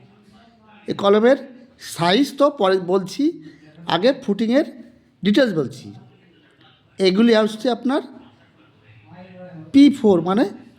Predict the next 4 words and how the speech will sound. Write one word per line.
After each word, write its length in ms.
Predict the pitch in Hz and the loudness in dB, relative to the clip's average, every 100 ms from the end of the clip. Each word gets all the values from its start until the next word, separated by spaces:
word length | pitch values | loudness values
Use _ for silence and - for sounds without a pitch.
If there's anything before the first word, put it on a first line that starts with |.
| _ 175 | _ 0
পাইল 220 | 175 202 214 | 2 2 0
নাম্বার 240 | 208 277 - - _ _ | 0 -2 -6 -18 _ _
ফোর। 280 | - 226 165 117 - - _ _ _ _ _ _ _ _ _ _ _ _ _ _ _ _ _ _ _ _ _ _ | -2 0 0 -2 -16 -20 _ _ _ _ _ _ _ _ _ _ _ _ _ _ _ _ _ _ _ _ _ _
এরপরে 400 | 262 294 277 277 | 2 2 2 2